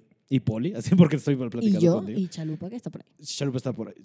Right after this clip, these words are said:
Speaker 1: Fíjate que a Chalupa no le gusta cuando hablamos de Morena, porque como que, como que sí
Speaker 2: <laughs> Se,
Speaker 1: votó por
Speaker 2: se
Speaker 1: amlo y
Speaker 2: oculta.
Speaker 1: <laughs>
Speaker 2: Se oculta.
Speaker 1: Chalupa es muy de la cuatro T.
Speaker 2: Bueno, Ofelia Fernández, eh,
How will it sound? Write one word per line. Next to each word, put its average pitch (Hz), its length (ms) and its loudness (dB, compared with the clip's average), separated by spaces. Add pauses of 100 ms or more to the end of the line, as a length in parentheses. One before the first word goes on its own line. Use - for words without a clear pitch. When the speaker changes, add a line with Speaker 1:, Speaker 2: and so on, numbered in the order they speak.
(200)
Speaker 1:
Fíjate 254 280 0
que 196 60 2
a - 20 -2
Chalupa 165 560 0
no 160 100 2
le 165 100 4
gusta 151 220 -2
cuando 135 160 -4
hablamos 139 260 -4
de 131 60 -4
Morena, 120 400 -8
porque 107 180 -18
como 110 200 -10
que, 104 460 -14
como 233 260 -4
que 214 100 -4
sí - 140 -4
Speaker 2:
<laughs> - 0 -
Se, 208 120 4
Speaker 1:
votó 170 200 2
por 156 160 2
Speaker 2:
se 143 40 4
Speaker 1:
amlo 143 360 4
y 131 140 2
Speaker 2:
oculta. 165 200 -2
Speaker 1:
<laughs> 202 1040 0
Speaker 2:
Se 208 160 0
oculta. 190 640 0 (160)
Speaker 1:
Chalupa 196 260 4
es 202 80 2
muy 185 160 6
de 165 80 4
la 131 80 0
cuatro 120 320 -2
T. 117 120 -8
Speaker 2:
Bueno, 277 360 -6 (140)
Ofelia 247 640 0
Fernández, 233 760 -2
eh, 196 320 -4